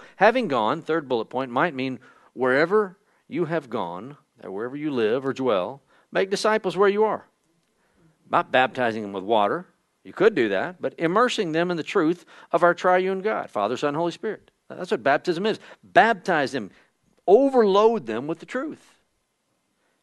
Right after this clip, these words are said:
Teaching them to observe all things Jesus commanded. Well, that's your relationship with them. Teaching them, bringing them to a church that does. The Great Commission goes beyond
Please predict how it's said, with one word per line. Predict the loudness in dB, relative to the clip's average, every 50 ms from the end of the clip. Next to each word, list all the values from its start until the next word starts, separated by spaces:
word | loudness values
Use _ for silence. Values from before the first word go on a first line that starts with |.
| _ _
Teaching | -2 0 0 0 -2 -4
them | -4 -4 -2 0
to | -2
observe | -2 0 2 2 2 2
all | 2 0 0
things | 0 -4 -8 -8 -8
Jesus | -10 -10 -10 -12 -14 -16
commanded. | -14 -12 -12 -12 -12 -12 -12
Well, | -8 -6
that's | -6 -6 -2 0
your | 2
relationship | 2 2 2 0 -2 -6 -8 -8 -8
with | -8 -10
them. | -10 -8
Teaching | -8 -8 -8 -8 -8 -10
them, | -8 -10 -10 -14 -18 -14 _
bringing | -4 -2 0 0 0 0
them | -2 -2 -2
to | -2 -2
a |
church | -2 0 -2 -2 -2 -4 -4
that | -6 -4 -2
does. | -2 -4 -4 -4 -8 -14 -16 -20 -20 -20 -20 -20 _ _
The | -18 -10
Great | -8 -8 -8 -6
Commission | -6 -4 -2 -2 -2 -2 -2 -2 2
goes | 2 2 2 2
beyond | 2 0 2 4 4 4 4 2 2 0 -2 -6 -10 -14 -16